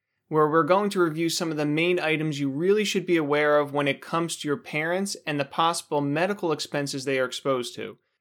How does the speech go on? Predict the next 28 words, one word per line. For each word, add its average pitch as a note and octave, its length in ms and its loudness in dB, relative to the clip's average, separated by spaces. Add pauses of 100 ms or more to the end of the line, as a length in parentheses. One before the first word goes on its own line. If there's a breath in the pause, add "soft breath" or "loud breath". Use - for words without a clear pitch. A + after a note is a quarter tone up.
(220)
You E3+ 140 4
will F3 80 4
learn F#3 220 4
today F3+ 420 8
what D#3 260 4
you D#3+ 60 0
need E3 220 0
to D#3 100 -4
know D#3 320 4
about D3 260 0
these C#3 200 -2
main D#3 400 0
retiree D#3+ 580 -2
medical D#3 400 0
items D#3 480 -2 (220 soft breath)
and D3+ 160 0
what D#3+ 120 4
you D#3+ 60 2
can C#3+ 220 0
do F3+ 400 8
and D3 180 -6
help D#3 240 -4
your C#3+ 80 0
parents D#3 440 -6
to C#3 80 -8
be C#3+ 140 -2
aware D#3+ 560 0
of B2 420 2